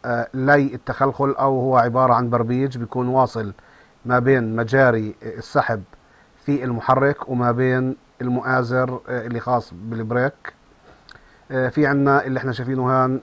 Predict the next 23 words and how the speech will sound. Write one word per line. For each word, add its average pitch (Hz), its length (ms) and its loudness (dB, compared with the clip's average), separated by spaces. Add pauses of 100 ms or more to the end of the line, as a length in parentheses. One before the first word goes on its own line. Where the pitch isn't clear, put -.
(140)
اللي 120 160 -6
هي 131 100 -2
البرابيج 123 720 0
والأنابيب 120 640 -2 (580)
اللي 127 140 -2
بتقوم 131 440 0
بتوصيل 127 800 -2 (640)
الزيت 127 480 0 (300)
إلى 127 240 4
الخلف 127 520 -2
والأمام. 123 640 2 (680)
في 139 120 0
عندي 135 240 2
هان 135 160 4
صمام 123 520 2 (100)
المعايرة. 123 720 4 (1300)
في 135 120 -2
عندي 135 280 2
هان 135 240 6
مفتاح 135 360 2
لمبة 135 260 2
تحذير 123 440 -2
الفرامل، 127 640 2